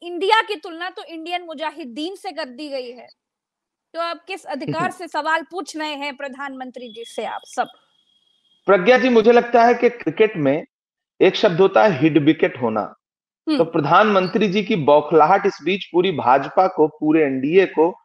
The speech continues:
Speaker 2: हिट विकेट करवा रही है। दरअसल ये शुद्ध रूप से बौखलाहट दिख रही है। मणिपुर की चर्चा से किस तरह ध्यान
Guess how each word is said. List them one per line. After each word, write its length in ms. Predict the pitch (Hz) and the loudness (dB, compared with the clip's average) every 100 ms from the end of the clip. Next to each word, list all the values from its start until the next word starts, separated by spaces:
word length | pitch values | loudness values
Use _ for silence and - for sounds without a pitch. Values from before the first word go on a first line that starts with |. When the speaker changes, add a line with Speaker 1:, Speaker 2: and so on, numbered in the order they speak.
| _ _ _ _ _ | _ _ _ _ _
Speaker 2:
हिट 160 | 240 240 | 2 4
विकेट 360 | 220 240 240 | 2 4 2
करवा 380 | - 180 147 127 | 4 4 6 6
रही 180 | 107 98 | 4 0
है। 60 | 104 | 2
दरअसल 560 | 127 123 147 101 - _ _ _ _ _ | 2 2 0 -2 -4 _ _ _ _ _
ये 420 | 143 240 269 - - | 2 4 4 2 -10
शुद्ध 400 | - 294 277 175 | 0 2 2 4
रूप 260 | 214 220 208 | 6 6 4
से 180 | - | 2
बौखलाहट 640 | 208 160 165 165 156 143 151 | 4 4 4 4 4 6 2
दिख 200 | 123 127 123 | 2 -4 2
रही 180 | 123 | 4
है। 80 | 127 | 4
मणिपुर 640 | 127 156 208 247 202 226 214 _ _ | 6 6 6 4 2 0 0 _ _
की 120 | 240 | -2
चर्चा 460 | 196 190 175 240 220 | 4 4 6 6 4
से 260 | 220 214 220 - - _ - | 6 6 4 -2 -20 _ 4
किस 300 | - - - | 4 4 4
तरह 240 | 254 247 | 6 6
ध्यान 400 | 185 165 180 208 | 4 6 6 6